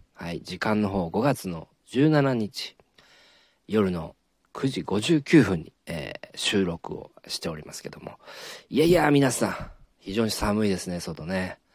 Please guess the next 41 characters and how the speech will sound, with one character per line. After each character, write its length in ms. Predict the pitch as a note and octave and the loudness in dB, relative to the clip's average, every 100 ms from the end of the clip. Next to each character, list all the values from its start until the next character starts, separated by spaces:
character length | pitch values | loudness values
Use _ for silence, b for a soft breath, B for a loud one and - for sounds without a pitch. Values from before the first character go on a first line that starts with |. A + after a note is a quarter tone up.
| b b b b - | b b b b -14
五 120 | F#2 | -6
月 300 | F#2 F2+ F2 | -6 -6 -6
の 120 | E2+ | -8
後 220 | - G2 | -6 -4
半 180 | G2+ G2 | -2 -2
と 100 | F#2+ | 0
は 100 | F2+ | -2
思 240 | E2 F#2+ D3+ | 0 2 6
え 100 | F3+ | 6
な 140 | A#2+ | 6
い 80 | D#2+ | 2
気 160 | - E2 | -6 -8
温 200 | D#2 D#2 | -8 -12
で。 140 | - | -14
ま 80 | - | -14
あ、 40 | - | -4
東 200 | A#2 B2 | -4 -2
京 220 | B2+ A#2+ | 2 4
で 100 | A2+ | 4
は 120 | F2 | 0
ね、 280 | D#2+ F2 E2+ - B B B B - | -2 -6 -6 -12 B B B B -12
も 920 | F2 E2+ E2 E2 D#2+ E2 E2 D#2 - | -8 -8 -8 -10 -10 -12 -12 -10 -6
う、 40 | |
長 280 | F#2+ G2 F#2+ | -2 -2 -2
袖 320 | - F2+ F2+ | -4 -6 -4
で、 220 | E2+ - - _ | -6 -8 -10 _
下 100 | - | -6
手 100 | A2+ D3 | -2 -2
し 40 | |
た 60 | F2+ | -2
ら 40 | |
も 180 | G2 F#3 | 0 0
っ 40 | |
と 200 | - - | 0 -8
ね、 240 | E2 E2+ - _ _ | -6 -8 -10 _ _
外 280 | - A#2 F#2 | -4 -2 -2
は、 180 | D#2+ - B B B B | -4 -10 B B B B
ち 80 | - | -8
ょ 40 | |
っ 20 | C#3 | -6
と 140 | - | -8